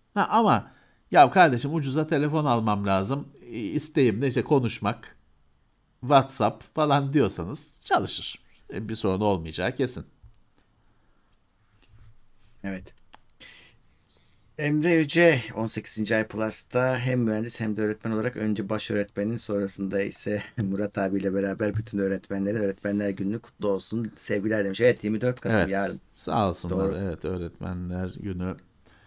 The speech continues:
Speaker 1: unutmadığımız günlerden birisi.
Speaker 2: Evet.
Speaker 1: Bir harf, bir harf
Speaker 2: Ben,
Speaker 1: için kırk yıl
Speaker 2: e,
Speaker 1: köle olunuyor.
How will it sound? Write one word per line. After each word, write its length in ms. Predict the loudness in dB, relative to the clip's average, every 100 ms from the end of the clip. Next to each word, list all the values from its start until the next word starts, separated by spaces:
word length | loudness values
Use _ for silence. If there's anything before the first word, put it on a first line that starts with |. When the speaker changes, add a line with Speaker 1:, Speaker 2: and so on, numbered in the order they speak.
| -20 _ -20 -12
Speaker 1:
unutmadığımız 840 | -8 -8 -8 -8 -6 -6 -6 -6
günlerden 600 | -6 -6 -6 -2 -2 -2 -4
birisi. 360 | -4 -2 -4 -6 _ _ _ _ _ _ _ _ _ _ _ _ _ -20 _ -20 _ _ -20 -20 -20 -8
Speaker 2:
Evet. 100 | 6
Speaker 1:
Bir 140 | 10 10
harf, 480 | 8 4 2 2
bir 120 | 4 4
harf 360 | 4 2 0
Speaker 2:
Ben, 100 | 0
Speaker 1:
için 240 | 2 0 0
kırk 360 | 2 2 2
yıl 180 | 4 4
Speaker 2:
e, 140 | 4 2
Speaker 1:
köle 240 | 4 4
olunuyor. 840 | 2 2 0 -2 -4 -10 -18 -20